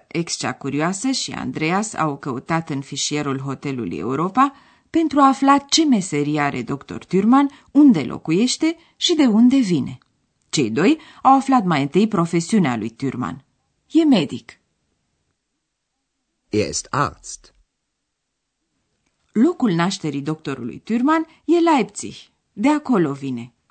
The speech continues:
Speaker 1: Atenție la forma pentru persoana a treia singular a verbului. Terminația este T.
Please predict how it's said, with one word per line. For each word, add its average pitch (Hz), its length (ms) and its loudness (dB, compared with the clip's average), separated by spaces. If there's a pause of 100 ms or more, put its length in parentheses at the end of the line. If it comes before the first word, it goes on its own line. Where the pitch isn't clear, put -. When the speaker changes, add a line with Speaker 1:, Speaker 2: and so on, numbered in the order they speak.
(760)
Speaker 1:
Atenție 165 600 -2 (260)
la 165 180 0
forma 214 460 0
pentru 135 300 -8
persoana 131 460 -6
a 104 60 -6
treia 139 260 -4
singular 131 640 -4
a 247 160 -2
verbului. 135 580 -6 (680)
Terminația 156 640 -2
este 247 640 -4 (420)
T. - 60 -6